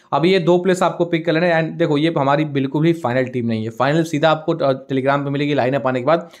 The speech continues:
तो उसके लिए आपको दोस्तों Telegram चैनल ज्वाइन करना बहुत इंपॉर्टेंट है, जाइए, लिंक है वीडियो के डिस्क्रिप्शन में। And हम बात करते हैं दोस्तों यहाँ पर टीम प्रीव्यू की। बाकी सबका स्टेट्स हमने दोस्तों यहाँ पे भी आपको शो कर रखा है,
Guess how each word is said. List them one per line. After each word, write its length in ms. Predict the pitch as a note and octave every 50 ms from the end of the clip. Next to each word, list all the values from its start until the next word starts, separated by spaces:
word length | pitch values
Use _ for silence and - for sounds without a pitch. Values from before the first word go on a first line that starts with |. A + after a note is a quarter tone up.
| _ _ -
तो 80 | D#3+
उसके 200 | E3 E3 - G3+
लिए 100 | G#3 G3+
आपको 240 | G3 F#3 F#3+ F#3+ F#3+
दोस्तों 240 | F3 F3 E3 F3 F3+
Telegram 480 | E3+ F3 E3 D3 C#3+ D3 D3+ E3 E3+ E3
चैनल 200 | E3+ D#3 D#3 D3
ज्वाइन 240 | D3 C#3 C3+ C#3
करना 200 | C3 C#3+ C3 C#3
बहुत 300 | B2+ B2+ A#2+ C3 C3 B2+
इंपॉर्टेंट 440 | C3+ C3+ B2+ - B2 B2 B2+ D3 C#3+
है, 200 | E3 G3 F#3+ - - _ _ - C#3
जाइए, 320 | C3+ C#3 C3 C#3 D3+ D#3
लिंक 240 | C3 A#2+ A#2 A2+ A#2
है 60 | B2+
वीडियो 180 | A#2+ A#2+ A#2+ A2+
के 100 | A#2+ A#2
डिस्क्रिप्शन 420 | A#2+ A#2 A#2+ B2+ A2+ - C#3+ C#3
में। 260 | D3 E3 F3+ F3+ F#3 - - - - -
And 140 | E3+ F#3+ G#3
हम 80 | G3+
बात 260 | F3 D#3 D3 D#3 D#3 D#3
करते 160 | D#3+ D3 - D3
हैं 60 | C3
दोस्तों 220 | C3 B2+ - C#3
यहाँ 140 | B2+ A#2 -
पर 60 | - C#3+
टीम 260 | C#3 - B2 B2+ A#2+
प्रीव्यू 320 | A2+ B2 A#2+ A#2 B2 A#2
की। 140 | A2+ A#2+ A#2
बाकी 280 | A#2+ B2 B2+ B2+ D#3+ D3+
सबका 320 | - D#3 C#3+ - F3+ E3
स्टेट्स 280 | D#3+ - D#3+ D#3+ D3+ D#3+
हमने 240 | D3+ D#3 D#3 D#3
दोस्तों 260 | D3 D3+ D3+ - D#3+ C#3+
यहाँ 160 | C#3 C#3+ C#3+
पे 100 | D#3 D#3
भी 100 | D3+ D3
आपको 220 | C#3+ C#3 - D3
शो 180 | C#3+ - D3 C#3+
कर 180 | C3+ C#3+ C#3+
रखा 200 | C#3+ D3 C3+ C#3
है, 200 | C#3 D#3+ F3+ F3+